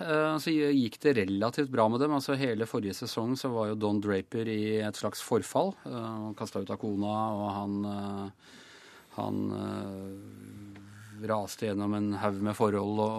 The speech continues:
og ting gikk mer og mer i oppløsning. Nå er han da fortsatt nyforelsket i, eh, sekretæren som han fridde til ved, helt på tampen av forrige episode. Det er relativt god stemning på,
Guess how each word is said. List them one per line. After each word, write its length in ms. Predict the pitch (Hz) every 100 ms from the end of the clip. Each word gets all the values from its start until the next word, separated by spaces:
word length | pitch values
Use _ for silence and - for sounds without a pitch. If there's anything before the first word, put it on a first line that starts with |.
| 104
og 100 | 104
ting 240 | - 104
gikk 240 | 104 101 -
mer 160 | 101
og 60 | 107
mer 180 | 104 101
i 240 | 107 110
oppløsning. 560 | 104 - 110 110 156 165
Nå 240 | 123 113
er 80 | 107
han 320 | 107 110 110
da 160 | 107 104
fortsatt 380 | - 101 - 110
nyforelsket 720 | 107 98 98 92 - 123 -
i, 200 | 110 104
eh, 280 | 107 107 104 104
sekretæren 720 | 113 107 107 - 98 104 131
som 160 | 123
han 260 | 117 113 107 _ - - - -
fridde 540 | - - 120 110 95 104
til 260 | 135 170
ved, 400 | 147 131 123 123
helt 160 | 117 110
på 100 | -
tampen 300 | 117 107 117
av 220 | 117 113
forrige 240 | 123 110 107
episode. 560 | 127 160 156 147 170
Det 80 | 156
er 280 | 127 110 110
relativt 400 | 107 104 101 95
god 320 | - 110 104 101
stemning 480 | - 107 98 101
på, 320 | 92 101 101